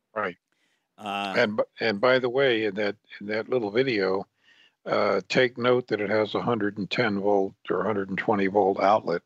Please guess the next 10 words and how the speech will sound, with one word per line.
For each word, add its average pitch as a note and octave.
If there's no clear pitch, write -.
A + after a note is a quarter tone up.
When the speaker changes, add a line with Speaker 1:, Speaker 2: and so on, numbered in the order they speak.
Speaker 1:
which -
is -
always G2+
really D#3+
handy. C3+
Speaker 2:
Yeah, C3+
very D3
handy, D3
and, A#2+
uh, G#2+